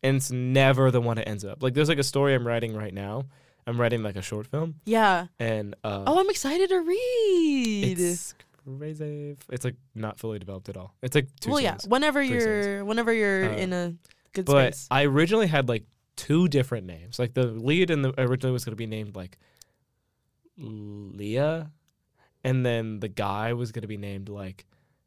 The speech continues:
Speaker 1: uh, like, Donovan,
Speaker 2: Mm-hmm.
Speaker 1: and then I changed both of them, and now I'm like, now that makes so much more sense, 'cause, like,
Speaker 2: Okay, valid.
Speaker 1: a lot of my ideas come, like, when I'm right about to go to bed,
Speaker 2: Mm-hmm.
Speaker 1: and I was about to go to bed, and I was like, "No,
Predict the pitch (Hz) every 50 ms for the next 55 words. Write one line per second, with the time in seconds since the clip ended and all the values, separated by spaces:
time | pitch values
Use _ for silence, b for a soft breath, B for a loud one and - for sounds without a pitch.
0 | _ _ _ _ _ _ _ _ _ _ _ _ _ - 120 107 98 90 87 78
1 | - - _ _ _ _ _ _ _ _ _ - 98 - _ - 107 92 87 92
2 | 110 127 147 151 160 170 151 - - _ _ - 226 226 220 208 202 196 196 214
3 | 220 - 139 143 143 139 135 131 127 123 - - 135 131 131 131 123 - - -
4 | _ _ - - 123 110 110 95 101 98 - - - - - 127 123 123 123 135
5 | 147 151 151 143 135 135 - b b b b b b _ _ 120 120 123 127 135
6 | 135 135 139 139 143 139 139 143 135 135 - - - 123 120 120 117 - 117 113
7 | 110 - 107 104 - - 147 139 147 - 127 - 269 285 277 269 254 254 277 302
8 | 262 196 175 160 147 143 151 170 202 220 220 - 156 135 120 123 120 120 113 -
9 | - - 123 120 120 117 110 - 120 113 117 110 107 101 110 110 110 110 113 113
10 | 113 110 101 110 110 104 95 104 98 101 139 170 185 - _ _ _ _ 220 226
11 | 214 214 202 202 214 220 220 _ _ _ _ _ _ _ _ _ _ - 147 135
12 | 131 120 120 113 120 127 123 110 120 117 98 110 107 107 101 101 104 104 110 101
13 | 95 - _ - - _ _ _ _ _ _ _ _ _ _ _ _ - 127 123
14 | 117 104 95 92